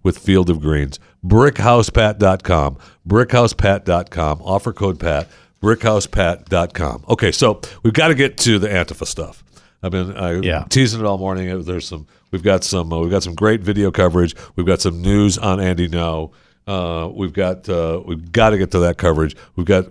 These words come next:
Speaker 1: I don't know what's going on in Portland. I don't even know. Can we consider that a city even anymore?
Speaker 2: Hmm.
Speaker 1: Uh, the mayor is telling, this isn't the first time that, uh, you know, uh, violence has happened in his city, and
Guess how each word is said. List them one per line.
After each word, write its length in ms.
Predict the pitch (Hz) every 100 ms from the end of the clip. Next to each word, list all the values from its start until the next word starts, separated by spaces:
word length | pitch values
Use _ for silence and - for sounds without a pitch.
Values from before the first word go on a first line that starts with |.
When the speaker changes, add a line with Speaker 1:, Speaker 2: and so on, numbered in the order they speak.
| -
Speaker 1:
I 140 | 107
don't 140 | 107 104
know 100 | 95
what's 260 | 95 120
going 220 | - 120 110
on 140 | 98
in 60 | 90
Portland. 540 | - 110 110 101 98 -
I 80 | 98
don't 120 | 104
even 160 | 95
know. 160 | 92 98
Can 160 | - 95
we 80 |
consider 420 | 95 90 - 110 107
that 140 | 98
a 40 |
city 380 | 85 - 95 95 90
even 220 | 82 85
anymore? 420 | 85 85 80 76 - _ _ _ _
Speaker 2:
Hmm. 180 | 104 98
Speaker 1:
Uh, 440 | 87 82 85 101
the 140 | 95 87
mayor 300 | 92 101 98
is 140 | 90
telling, 380 | - 101 92 85 - _ _
this 120 | 98
isn't 180 | 107 113
the 60 | 98
first 360 | - 113 101
time 400 | - 104 98 101 - - _ _ -
that, 400 | 98 101 98 110
uh, 300 | 90 87 92
you 80 | 95
know, 200 | 87 90 -
uh, 260 | 95 80 78 - _ _ _ _ -
violence 440 | 98 95 98 90
has 100 | 98
happened 320 | 98 95 95
in 100 | 90
his 140 | 87 82
city, 420 | - 95 92 92
and 280 | 90 85